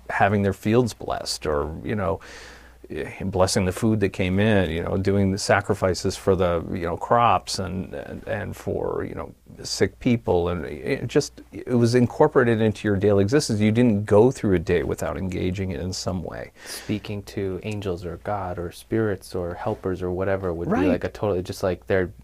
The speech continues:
Speaker 2: you talk to that just as much as you
Speaker 1: You
Speaker 2: talk
Speaker 1: would
Speaker 2: to your
Speaker 1: talk to
Speaker 2: friend.
Speaker 1: your, your neighbor, right?
Speaker 2: Yeah.
Speaker 1: I mean, it wa-, and nobody would think that that was an odd thing.
Speaker 2: Yeah,
Speaker 1: It,
Speaker 2: right.
Speaker 1: it, because it was just part of daily existence, right? There wasn't a separation,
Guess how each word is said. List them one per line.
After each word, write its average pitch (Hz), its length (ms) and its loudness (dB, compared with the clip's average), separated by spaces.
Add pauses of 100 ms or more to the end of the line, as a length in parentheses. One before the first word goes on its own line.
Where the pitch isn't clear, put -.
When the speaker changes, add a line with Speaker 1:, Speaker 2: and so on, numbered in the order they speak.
Speaker 2:
you - 100 -20
talk - 300 0 (180)
to 104 120 -2
that 95 360 2
just - 220 -10
as 90 120 -10
much 92 220 -6
as 92 180 -8
you - 80 -6
Speaker 1:
You 117 120 6
Speaker 2:
talk 107 60 6
Speaker 1:
would 107 100 6
Speaker 2:
to - 60 -2
your 117 100 10
Speaker 1:
talk 113 80 2
to 120 80 8
Speaker 2:
friend. 117 200 10
Speaker 1:
your, 117 320 6
your 110 140 6
neighbor, 135 380 4 (160)
right? 127 320 4 (180)
Speaker 2:
Yeah. - 80 -6
Speaker 1:
I - 20 0
mean, 104 200 2
it 101 60 4
wa-, 92 180 2
and 104 400 2
nobody 113 320 6
would 107 200 2
think 110 220 0
that 104 140 2
that 104 180 0
was 104 160 0
an 98 80 0
odd 98 260 2
thing. - 460 -6 (500)
Speaker 2:
Yeah, 107 280 0
Speaker 1:
It, 123 140 -4
Speaker 2:
right. 104 200 2
Speaker 1:
it, 117 120 6
because 127 320 6
it 107 80 0
was 113 160 -2
just - 180 -4 (160)
part 110 240 4
of 117 100 4
daily 113 360 4
existence, 113 680 0
right? 123 180 0
There 101 120 0
wasn't 135 380 6
a 117 60 -2
separation, 101 1300 -2